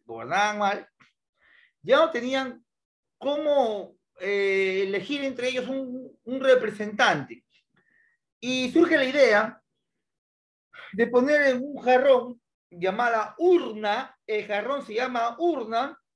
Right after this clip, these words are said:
el nombre de las personas más representativas de Grecia,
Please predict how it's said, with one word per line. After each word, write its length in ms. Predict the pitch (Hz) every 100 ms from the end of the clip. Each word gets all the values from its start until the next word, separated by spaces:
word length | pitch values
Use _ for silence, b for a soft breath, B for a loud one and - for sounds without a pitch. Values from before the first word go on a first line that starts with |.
| _ b b b b
el 180 | - 247
nombre 540 | 311 349 320 294 302 -
de 120 | 240
las 200 | 240 208
personas 360 | 233 226 277 269
más 260 | 330 349
representativas 720 | 311 294 233 226 247 277 277
de 140 | 233 226
Grecia, 460 | 214 160 - 113